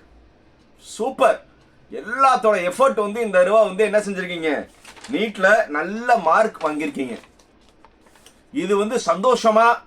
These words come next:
நீட்ல வந்து மார்க் எடுத்தது ரொம்ப ரொம்ப சந்தோஷம்.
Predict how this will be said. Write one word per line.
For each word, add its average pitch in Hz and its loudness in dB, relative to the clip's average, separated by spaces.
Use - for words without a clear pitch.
நீட்ல 220 -4
வந்து 220 2
மார்க் 202 0
எடுத்தது 208 -2
ரொம்ப 190 -2
ரொம்ப 240 0
சந்தோஷம். 202 -2